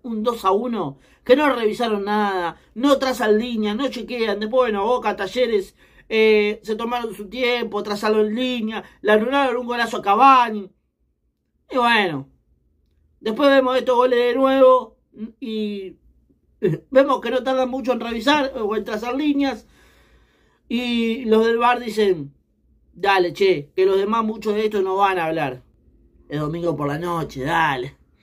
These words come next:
Deben estar con sus familiares, comiendo, dale. Deben estar durmiendo ya para el lunes temprano ir a trabajar, dale".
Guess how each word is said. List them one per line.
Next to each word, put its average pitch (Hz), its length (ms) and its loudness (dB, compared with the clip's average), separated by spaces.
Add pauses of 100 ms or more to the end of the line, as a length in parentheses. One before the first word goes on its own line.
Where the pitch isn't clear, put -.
(180)
Deben 175 180 -6
estar 175 200 -4
con 160 140 -6
sus 143 140 -12
familiares, 160 680 0
comiendo, 160 720 -8 (160)
dale. 160 600 -2 (520)
Deben 214 320 4
estar 190 260 -2
durmiendo 196 640 2
ya 202 260 0
para 170 220 -4
el 170 80 -2
lunes 190 300 -4
temprano 180 400 -4
ir 175 120 -2
a 160 80 -6
trabajar, 170 520 -2
dale". 196 600 0